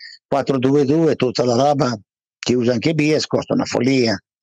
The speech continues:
una follia. Quindi, eh, non essendoci più una produzione di massa, perché io mi ricordo compravamo cinquemila transistor alla volta che venivano messi rigorosamente in,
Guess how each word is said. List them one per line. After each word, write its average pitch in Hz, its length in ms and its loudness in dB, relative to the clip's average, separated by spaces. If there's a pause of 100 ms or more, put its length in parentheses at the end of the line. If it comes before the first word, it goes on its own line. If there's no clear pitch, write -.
(380)
una 117 160 -2
follia. 131 380 0
Quindi, 131 260 0
eh, - 500 -10
non 156 200 0
essendoci 180 520 0
più 196 240 0
una 143 200 0
produzione 156 560 -2
di 170 80 2
massa, 170 340 0
perché 110 200 -2
io 180 60 0
mi 165 80 0
ricordo 147 460 0 (260)
compravamo 135 800 0
cinquemila 139 680 0
transistor 127 520 0
alla 143 80 0
volta 135 540 -2 (440)
che 117 180 -4
venivano 156 380 0 (120)
messi 139 640 0 (280)
rigorosamente 135 1160 0 (120)
in, 120 520 0